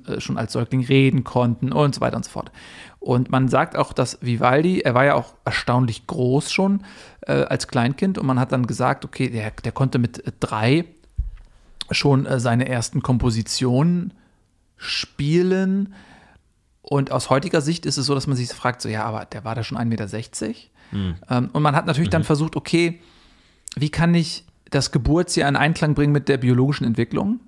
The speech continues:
Speaker 1: Und da musste man natürlich dann tricksen. Und wenn du jetzt, ähm, einen Ort hast, wo ein komplettes Jahr gestrichen wurde, dann hast du natürlich da die Möglichkeit, weil dort, ähm, ja Rückdatierungen von Amts wegen ausgestellt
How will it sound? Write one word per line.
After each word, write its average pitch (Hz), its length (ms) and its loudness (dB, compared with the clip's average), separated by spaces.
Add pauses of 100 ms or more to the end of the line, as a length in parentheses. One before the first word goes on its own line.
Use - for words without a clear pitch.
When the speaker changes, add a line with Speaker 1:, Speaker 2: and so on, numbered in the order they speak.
Speaker 1:
Und 127 120 0
da 131 60 4
musste 147 240 2
man 139 100 2
natürlich 131 240 0
dann 127 140 0
tricksen. - 500 -4 (440)
Und 135 340 0
wenn 143 160 4
du 139 80 4
jetzt, - 400 0
ähm, 127 260 0
einen 131 140 0
Ort - 180 2
hast, - 140 -4
wo 139 60 0
ein 127 60 2
komplettes 123 400 -2
Jahr 135 460 2
gestrichen 127 480 0
wurde, 127 400 2 (280)
dann 123 120 -2
hast 147 180 2
du 160 40 0
natürlich 139 260 0
da 135 140 4
die 143 80 4
Möglichkeit, 156 720 2
weil 135 360 2 (260)
dort, 143 360 2
ähm, 131 420 0
ja 131 120 4
Rückdatierungen 147 1000 2
von 139 220 0
Amts 185 380 0
wegen 120 420 0 (180)
ausgestellt 139 800 0